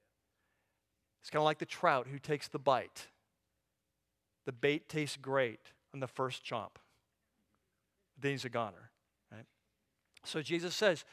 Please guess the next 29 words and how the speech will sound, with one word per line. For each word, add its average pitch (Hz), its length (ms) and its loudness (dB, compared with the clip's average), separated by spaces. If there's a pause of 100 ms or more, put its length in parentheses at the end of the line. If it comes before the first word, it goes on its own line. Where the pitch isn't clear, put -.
(200)
"You 160 140 -2
wanna 180 200 8
know 180 140 8
if 190 80 8
there's 175 160 -4
a 165 40 -4
dark 175 280 4
side? 196 300 4
I've 151 160 -2
come 175 160 4
to 170 80 0
tell 175 160 4
you, 139 160 2
there's 147 180 0
a 143 80 -4
dark 156 260 4
side. 190 360 4
You're 151 80 0
in 143 40 -8
a 135 60 -6
spiritual 180 540 -2
war. 143 240 4
There's 127 160 -6
someone 170 260 0
who's 151 140 -6
out 156 260 2
to 190 60 -8
destroy 151 400 0
you. 131 180 0